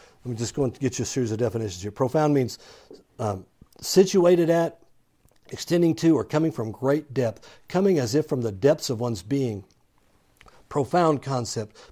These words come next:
penetrating beyond what is superficial or obvious. Here's what Jesus is saying. "Peter, we're gonna set in motion that which penetrates beyond the superficial."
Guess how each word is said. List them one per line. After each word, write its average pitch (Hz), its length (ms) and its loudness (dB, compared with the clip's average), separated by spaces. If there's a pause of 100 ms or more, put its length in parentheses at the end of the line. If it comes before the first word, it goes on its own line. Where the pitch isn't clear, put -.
penetrating 170 560 2
beyond 139 440 2
what 110 120 -2
is 107 100 -8
superficial 139 640 -2
or 107 120 -10
obvious. 101 600 -12 (600)
Here's 156 120 -4
what 156 120 0
Jesus 131 280 2
is 113 160 -4
saying. 113 220 -2
"Peter, 175 360 4 (960)
we're 123 140 -4
gonna 110 160 -4
set 160 260 2
in 165 140 4
motion 135 340 4
that 127 160 -2
which - 260 -12
penetrates 151 600 -4
beyond 117 480 -6
the 92 80 -14
superficial." 113 760 -12